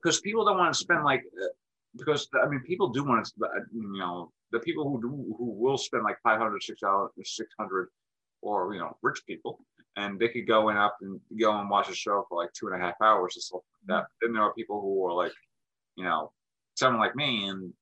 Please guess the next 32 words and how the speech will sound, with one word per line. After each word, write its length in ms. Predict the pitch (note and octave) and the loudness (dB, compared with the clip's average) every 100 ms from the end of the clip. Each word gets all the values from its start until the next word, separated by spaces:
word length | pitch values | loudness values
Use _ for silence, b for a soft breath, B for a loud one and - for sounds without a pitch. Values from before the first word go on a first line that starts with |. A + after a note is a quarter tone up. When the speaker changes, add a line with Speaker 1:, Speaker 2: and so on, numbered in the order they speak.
| _ _ - | _ _ 0
Speaker 1:
pay, 160 | A#2 | 4
like, 160 | G#2 G2+ | 4 4
a 100 | F2+ | 0
hundred 380 | A2 G#2 - - | 0 -2 -2 -4
something 300 | G#2+ - G2+ | -6 -2 2
odd 220 | F2+ F2+ | 2 6
dollars 380 | C3 A2+ G2 - | 6 6 2 -2
to 200 | F#2+ - | -6 -6
see 220 | - A#2 | -8 -2
a 60 | G2 | 0
wa-, 360 | G2 F#2+ G#2 - - | 2 0 -2 -8 -10
to 100 | F#2+ | -8
see 220 | F#2+ A#2+ | -2 -2
the 140 | G2 F#2 | -2 -4
show 380 | G#2 F#2 F#2 F2+ | 0 2 2 0
up 160 | F#2+ F#2 | -6 -6
in 60 | |
the 80 | F#2 | 0
mezzanine 480 | G#2 D3+ - D#2 - _ _ _ _ _ - - | 2 2 -2 -14 -18 _ _ _ _ _ -18 -6
and 180 | G2 G2 | -4 -2
be 300 | A#2 A2 F2 G#2 A2+ | -2 -2 -4 -4 -4
in 80 | |
the 80 | G2+ | -4
same, 340 | - A2+ A2 F#2+ | -6 -4 -4 -4
uh, 460 | F#2 - F2 - | -4 -4 -4 -4
same 320 | - A#2 G#2+ | -8 -8 -8
exact 280 | G2+ F2 - D3 | -2 -2 -2 -6
thing. 180 | F#2+ D#2+ | -8 -10
So 320 | - D#2 - _ _ - - | -10 -8 -8 _ _ -10 -6
it 180 | D3+ - | -2 2
definitely, 540 | A3+ A#3 A#3 F#3+ - _ _ _ _ _ _ _ _ _ _ - - - - | 2 0 -6 -6 -10 _ _ _ _ _ _ _ _ _ _ -20 -20 -20 -10
it, 160 | D3 | -10